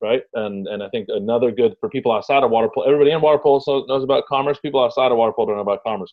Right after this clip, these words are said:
Commerce, the city of Commerce in Southern California, right? Um, a vast majority Hispanic community, right? Um, i-, in, in L A, in L A County, uh, and in that area, uh, they have a sponsored aquatics program at the city pool,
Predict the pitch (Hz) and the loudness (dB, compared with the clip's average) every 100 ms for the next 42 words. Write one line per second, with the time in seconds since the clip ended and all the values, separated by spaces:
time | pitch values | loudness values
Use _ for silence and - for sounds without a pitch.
0 | 127 143 120 113 - 160 139 - 131 107 | -2 -2 -4 -8 -8 -2 -2 -2 -4 -4
1 | 98 - 120 110 101 - 120 110 95 _ | -8 -6 -6 -4 -4 -4 -6 -6 -8 _
2 | _ _ 110 123 - _ _ _ - 113 | _ _ 0 0 -2 _ _ _ -2 0
3 | 98 85 90 _ - 113 101 131 135 - | 0 -4 -12 _ -8 -4 0 2 2 0
4 | 110 127 120 113 - 110 - 120 117 113 | 0 2 2 0 -10 -16 -6 -4 -4 -6
5 | _ _ 120 139 143 143 135 - 143 147 | _ _ -4 -2 0 -2 -4 -6 -2 0
6 | - - 120 113 110 104 117 107 104 - | -2 -2 0 -2 -6 -10 -6 -4 -4 -6
7 | 110 110 107 107 113 110 - 113 113 107 | -8 -6 -8 -4 -2 -2 -2 -4 0 0
8 | - 135 139 165 _ _ - 120 110 113 | -2 -4 -4 -6 _ _ -8 -4 -4 -4
9 | 131 135 123 120 139 160 127 110 120 - | -4 -2 -2 0 0 2 2 0 -4 -10
10 | _ - 113 107 104 - 107 123 120 117 | _ -8 -4 -2 -2 -4 -4 -2 2 2
11 | 110 110 104 - - 127 127 - 120 - | 2 -4 -6 -8 -6 -4 -4 -4 -4 -6
12 | - 147 139 - - 123 110 117 113 135 | -4 -2 -2 -4 -2 0 2 0 -2 -6
13 | - 110 107 - - 143 - 127 117 - | -6 -4 -4 -6 -4 -4 -2 -2 -2 -2
14 | 151 - | 0 -2